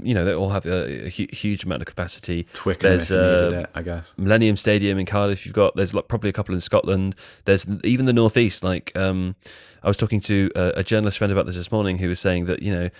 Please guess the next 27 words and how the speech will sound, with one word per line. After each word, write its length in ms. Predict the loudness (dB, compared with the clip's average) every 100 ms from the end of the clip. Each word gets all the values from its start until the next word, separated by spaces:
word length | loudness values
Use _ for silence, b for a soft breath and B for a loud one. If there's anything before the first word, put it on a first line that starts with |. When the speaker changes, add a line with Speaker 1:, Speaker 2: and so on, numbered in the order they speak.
| B B
Speaker 1:
uh, 140 | -4 -2
Sunderland's 460 | 0 2 2 0
training 280 | 0 2 2
facility 560 | -2 -4 -4 -4 -4 -4
is 280 | -6 -8 -8
probably 300 | -8 -4 -2
better 160 | 0
than 120 | 0 0
Newcastle's, 600 | 0 -2 -6 -8 -10 -10
and 80 |
so 160 | -4 -4 -2
even 200 | -4 -4
though 80 |
they're 140 | -2 0
in 100 | 0
League 160 | 0
One, 200 | 0 0 -2
like, 160 | -6
that's, 300 | -4 -4 -8
that 240 | -4 -4 -2
is 80 | -6
a 60 |
facility 440 | -6 -4 -4 -4 -8
that 120 | -8
could 100 | -8
be 80 | -6
used, 460 | -4 -2 -4 -10